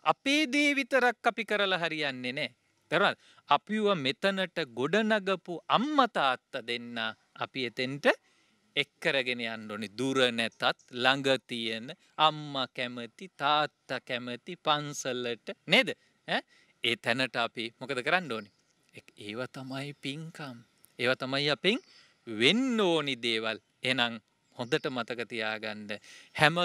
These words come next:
දුවෙක්, හැම පුතෙක්ම අපෙන් විය යුත්තක්ම තමයි එහෙනම් අම්මටයි තාත්තටයි මොකක් කරන එකද? නිවනට මග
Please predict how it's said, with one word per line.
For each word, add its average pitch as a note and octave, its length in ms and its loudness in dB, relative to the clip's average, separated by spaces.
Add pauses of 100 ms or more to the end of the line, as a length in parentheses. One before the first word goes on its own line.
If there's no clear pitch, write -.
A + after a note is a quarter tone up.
දුවෙක්, C3+ 400 -4 (100)
හැම C3 320 -2
පුතෙක්ම A#2+ 640 -8 (320)
අපෙන් F3 420 2 (180)
විය C3 320 4
යුත්තක්ම F3 760 -6
තමයි A#2 460 -8
එහෙනම් A2 440 -10 (240)
අම්මටයි C3 720 -2
තාත්තටයි A2 760 -4 (120)
මොකක් B2 280 -2
කරන A2 280 -8
එකද? A2 240 -10 (800)
නිවනට C3 720 0 (500)
මග C3 340 4